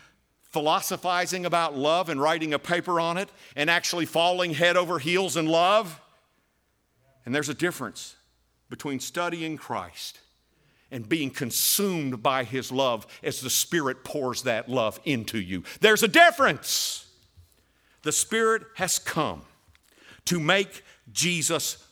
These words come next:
known. And the question I ask every one of us is, where are we?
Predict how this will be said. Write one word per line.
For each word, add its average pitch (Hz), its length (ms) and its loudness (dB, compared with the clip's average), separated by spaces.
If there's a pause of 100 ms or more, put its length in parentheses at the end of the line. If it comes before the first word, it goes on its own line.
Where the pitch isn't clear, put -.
(160)
known. 165 640 2 (1700)
And 135 140 -6
the 127 40 -6
question - 580 -6
I 165 180 -6
ask 151 320 -6
every 151 220 -6
one 147 240 -6
of 95 180 -10
us 92 260 -14
is, 107 300 -8 (1000)
where 139 300 0
are 151 280 -2
we? 180 380 -8